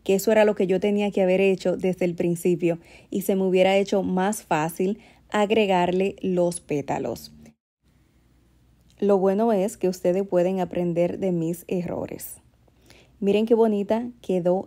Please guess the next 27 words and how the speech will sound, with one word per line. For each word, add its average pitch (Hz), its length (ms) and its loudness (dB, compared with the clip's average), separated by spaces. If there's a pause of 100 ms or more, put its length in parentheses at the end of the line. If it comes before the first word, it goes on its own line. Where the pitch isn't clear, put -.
la 175 260 0
ramita. 170 600 -6 (2000)
Estoy 214 520 2
encantada 202 720 2
con 190 240 0
esta 185 240 0
ramita. 175 640 -4 (560)
Esta 226 500 4
la 190 140 -2
estuve 196 360 0
haciendo 208 480 0
primero. 220 580 2 (500)
Se - 240 2
ve 220 140 4
diferente 226 540 2
porque 190 520 0
los 196 260 -2
pétalos 185 640 0
son 196 240 -4
más 185 240 -4
grandes. 165 480 -6 (400)
Yo 196 180 0
corté 220 360 2
la 208 120 2
cinta 196 540 -2
más 190 420 -4
ancha 208 560 -2